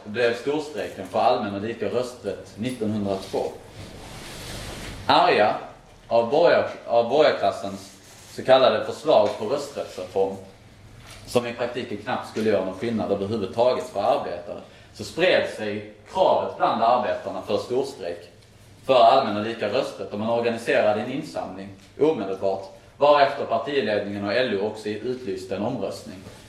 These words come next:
i L O och, eh, Socialdemokraterna om man skulle gå ut i storstrejk.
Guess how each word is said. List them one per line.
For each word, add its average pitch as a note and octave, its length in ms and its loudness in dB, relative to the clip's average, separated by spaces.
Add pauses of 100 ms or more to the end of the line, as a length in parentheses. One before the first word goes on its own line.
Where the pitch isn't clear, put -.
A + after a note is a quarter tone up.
(100)
i A#2+ 240 0
L A#2+ 340 2
O F2+ 80 -8 (320)
och, - 240 -8
eh, F#2+ 140 0
Socialdemokraterna - 920 -2 (500)
om C3+ 180 4
man G2+ 140 -4
skulle G2+ 200 -4
gå G#2+ 100 -2
ut G2+ 140 0
i - 40 -10
storstrejk. - 480 -8